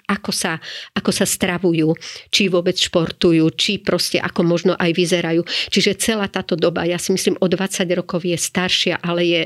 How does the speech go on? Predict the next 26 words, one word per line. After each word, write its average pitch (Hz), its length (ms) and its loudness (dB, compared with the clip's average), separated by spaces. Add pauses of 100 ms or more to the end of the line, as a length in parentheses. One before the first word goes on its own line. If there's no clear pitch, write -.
(120)
je 170 100 2
taká 170 320 -2
zrelejšia, 170 800 0
aj 165 160 -2 (160)
ľudia 180 260 0
sú, 170 380 0 (480)
e, 160 320 2
nehovorím, 185 400 2
že 185 100 0
inteligentnejší, 175 920 0
ale 165 240 -4
viac 170 240 -2
sa 185 80 -2
zamerávajú 165 920 -2
na 165 220 2
to 165 320 -2
svoje 175 480 2
ja. 165 320 0 (320)
Aj 170 100 0
kaž-, - 380 -6
každý 180 240 -4
si - 160 -2
uvedomuje, 170 480 0
že 160 160 -2
som 185 240 0
dôležitý, 165 920 -2